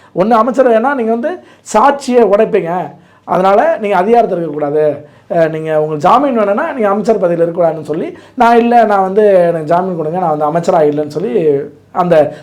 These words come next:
துறையில்லா அவ-, இலாக்கா இல்லாத அமைச்சரே வெளியே வந்துட்டார். ஆக இப்படி ஒரு, ஏற்கனவே செந்தில் பாலாஜி அதோட சந்திச்சிட்டாரு. அப்புறம் அடுத்து பொன்முடி வந்து சந்-, சந்திச்சாரு. அப்புறம் அதுல கொஞ்சம் நெருக்கடி வந்துச்சு. அப்புறம் அவரே வாய் துடுக்கா பெண்களை மோ-,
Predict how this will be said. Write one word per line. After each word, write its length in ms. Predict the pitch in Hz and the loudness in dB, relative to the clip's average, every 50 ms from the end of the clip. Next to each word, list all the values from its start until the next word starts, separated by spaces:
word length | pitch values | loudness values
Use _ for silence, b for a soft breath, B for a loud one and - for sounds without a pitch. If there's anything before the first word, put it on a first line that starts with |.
| B _ 226 | B _ 2
துறையில்லா 460 | 220 247 262 277 269 262 269 277 277 277 277 277 | 4 4 6 4 4 4 4 4 6 6 6 6
அவ-, 360 | 247 233 226 226 214 208 196 190 | 4 4 4 4 4 4 4 4
இலாக்கா 400 | 180 208 240 262 262 262 262 262 | 4 4 4 4 2 2 2 2
இல்லாத 260 | 254 247 254 262 247 | 2 4 4 4 4
அமைச்சரே 320 | 233 240 226 - 247 311 | 2 2 0 -2 -2 -2
வெளியே 220 | 294 233 220 214 202 | 0 2 4 4 4
வந்துட்டார். 320 | 180 156 160 151 143 151 - - _ b b b b b b b b b | 2 0 -4 -4 -4 -6 -10 -20 _ b b b b b b b b b
ஆக 180 | - - 302 311 | 0 4 4 4
இப்படி 220 | 320 311 330 359 | 4 4 4 2
ஒரு, 180 | 330 277 226 160 | 4 2 2 2
ஏற்கனவே 340 | 190 220 240 240 262 254 202 | 2 2 4 4 4 4 4
செந்தில் 240 | 220 233 254 247 240 | 2 0 0 0 2
பாலாஜி 300 | 240 226 226 226 220 269 | 2 2 2 2 2 2
அதோட 220 | 240 233 226 208 156 | 4 4 2 2 2
சந்திச்சிட்டாரு. 640 | - - 302 247 170 - 262 190 175 185 240 277 - - B B B B B B B | -2 -2 -2 -6 -8 -6 -4 -2 -2 0 -2 -4 -4 -8 B B B B B B B
அப்புறம் 280 | - 220 - - 262 220 | -4 0 2 4 4 4
அடுத்து 400 | - - - 302 262 240 240 226 | 4 2 2 2 4 4 4 4
பொன்முடி 420 | - 202 226 247 262 269 262 254 | 2 0 0 0 0 -2 0 0
வந்து 280 | 233 226 220 220 226 233 233 226 208 202 202 202 190 185 185 180 175 - | 0 0 2 2 4 4 4 4 4 6 6 6 6 4 2 0 -2 -2
சந்-, 240 | 185 185 190 190 180 170 | -4 -6 -6 -8 -8 -8
சந்திச்சாரு. 580 | 175 190 202 196 - - 170 165 202 247 - B B B B B | -4 -4 -4 -4 -2 -4 -4 -2 -4 -4 -6 B B B B B
அப்புறம் 440 | - 202 208 202 247 247 247 240 226 220 208 202 190 180 175 175 170 165 165 160 156 156 156 156 | -2 0 0 0 2 2 2 2 2 0 0 -2 -4 -4 -4 -4 -4 -6 -6 -6 -6 -6 -4 -2
அதுல 240 | 170 202 233 240 226 | 0 2 2 2 2
கொஞ்சம் 180 | 220 220 202 | 0 0 -2
நெருக்கடி 300 | 202 220 226 208 269 220 | -2 -2 -2 0 0 0
வந்துச்சு. 420 | 196 185 170 156 - - 262 277 294 B B B | 0 0 -4 -8 -10 -10 -10 -10 -12 B B B
அப்புறம் 280 | B 214 214 233 214 196 | B -6 -2 0 2 2
அவரே 240 | 214 233 254 254 262 | 2 4 4 4 4
வாய் 260 | 240 226 220 226 226 | 4 4 4 2 2
துடுக்கா 340 | - 254 208 208 208 226 226 220 220 208 196 190 185 185 180 175 | 0 0 -2 0 0 2 2 2 2 0 0 0 0 0 -2 -2
பெண்களை 420 | 175 - 202 202 214 226 214 202 | -4 -4 -6 -4 -2 -2 0 0
மோ-, 240 | 180 180 185 180 175 | 0 -2 -6 -8 -8